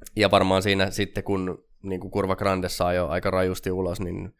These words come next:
ei varmaan tiennyt, kuinka pahasti se etusiipi on rikki, koska eihän sitä näe siitä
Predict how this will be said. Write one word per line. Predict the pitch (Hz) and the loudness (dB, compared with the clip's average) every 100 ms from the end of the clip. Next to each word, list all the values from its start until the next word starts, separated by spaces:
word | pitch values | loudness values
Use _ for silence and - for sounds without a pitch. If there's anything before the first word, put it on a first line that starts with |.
| _ _ _ _ _ _ _ - | _ _ _ _ _ _ _ -2
ei | 104 | 2
varmaan | 110 117 113 | 4 4 2
tiennyt, | 120 110 98 | 6 4 4
kuinka | - 95 92 | 0 -2 0
pahasti | 85 87 98 - | -4 -4 -6 -10
se | - 80 | -8 -6
etusiipi | 82 90 87 - | -6 -6 -6 -6
on | - | -6
rikki, | - - - | -8 -12 -14
koska | - 82 80 | -12 -8 -6
eihän | 80 95 | -6 -6
sitä | 87 87 | -6 -4
näe | 87 82 82 | -4 -4 -6
siitä | - - 90 - | -8 -8 -8 -8